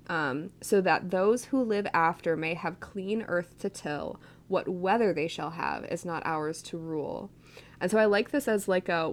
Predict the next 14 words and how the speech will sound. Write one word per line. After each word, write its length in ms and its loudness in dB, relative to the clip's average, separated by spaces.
we 120 -2
can 180 2
provide 600 2
the 80 -2
tools 760 0
and 480 -2
the 540 -2
resources 840 2
for 160 -2
someone 300 0
to 60 -4
be 120 -4
successful, 800 -4
and 380 0